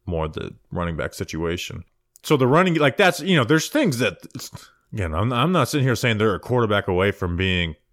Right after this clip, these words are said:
you know, a top five offense. Like, the offensive line absolutely does need to improve, and they need to fire Bobby Johnson. Uh, we'll talk about John Michael Schmitz in a second, right? So you, you need offensive line issue. Like, the running game needs to be more successful. You can't have, you can't have one of the least successful run games in the N F L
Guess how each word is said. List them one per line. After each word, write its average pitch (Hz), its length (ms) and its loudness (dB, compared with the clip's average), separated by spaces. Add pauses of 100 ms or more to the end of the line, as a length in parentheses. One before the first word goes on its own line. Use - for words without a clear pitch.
(260)
you 120 100 -6
know, 82 160 -2
a 76 60 -2
top 95 320 -2
five 80 240 0
offense. 90 420 -2
Like, 87 120 -4
the 107 120 0
offensive 110 320 -2
line 98 360 0
absolutely 110 480 -2
does 90 240 -2
need 92 160 -2
to 90 120 -4
improve, 85 360 -2
and 85 60 -4
they 85 60 -2
need 90 120 -2
to 85 60 -4
fire 90 280 0
Bobby 82 240 -2
Johnson. 90 540 -6 (560)
Uh, 82 260 0
we'll 90 100 -2
talk 98 140 -4
about 90 180 -2
John 90 200 -2
Michael 85 180 -4
Schmitz - 380 -6
in 87 80 -4
a 82 40 -4
second, 104 440 -4 (640)
right? 85 300 -2
So 87 160 -2
you, 90 200 -2
you 98 140 -2
need 104 240 2
offensive 90 400 -2
line 104 240 2
issue. 98 180 -6
Like, 98 180 -2
the 87 100 -2
running 107 340 0
game 101 200 0
needs 98 220 -2
to 98 80 -2
be 98 140 0
more 95 200 2
successful. 95 640 -4
You 90 80 -4
can't 123 220 -2
have, 113 240 0
you 143 60 -4
can't 160 240 2
have 151 120 2
one 131 120 2
of 127 60 2
the 117 60 4
least 113 220 2
successful 107 420 -2
run 92 220 0
games 87 220 -2
in 85 40 -2
the 87 80 -2
N 82 100 -2
F 80 120 -6
L 82 320 -2